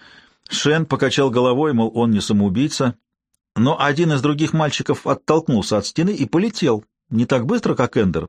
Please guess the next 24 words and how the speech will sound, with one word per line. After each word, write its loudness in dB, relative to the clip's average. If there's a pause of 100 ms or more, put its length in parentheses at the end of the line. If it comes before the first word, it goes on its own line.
поскольку -2
начал 2
не 2
с -2
заднего 0
сальто, -2
но 0
все -2
же. -2 (1080)
Эндеру 2
даже 0
не 2
надо 2
было 2
видеть -2
его 2
лицо, -2
он 0
и 0
так -2
понял, -2
что -4
это -2
Бернард. 0